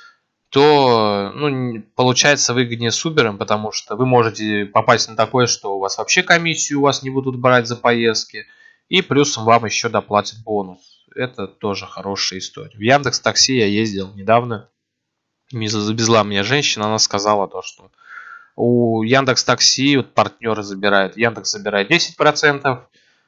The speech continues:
э, и плюс ещё десять процентов забирает партнёр". Ну, вот лично её. То есть, э, у них нет никаких доплат,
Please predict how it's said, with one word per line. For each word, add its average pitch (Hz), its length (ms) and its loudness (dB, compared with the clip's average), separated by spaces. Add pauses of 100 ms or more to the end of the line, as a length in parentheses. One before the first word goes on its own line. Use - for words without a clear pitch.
(160)
э, 107 140 -6
и 135 300 2
плюс 127 380 2
ещё - 180 0
десять 117 240 -2
процентов 110 420 -2
забирает 101 480 0
партнёр". 101 540 -2 (160)
Ну, 101 80 -10
вот 95 180 -10
лично 101 300 -6
её. 120 440 -2 (400)
То 110 160 0
есть, - 580 -4
э, 98 600 -4
у 123 60 -8
них 147 180 -2
нет 120 140 -2
никаких 110 280 -8
доплат, 151 540 4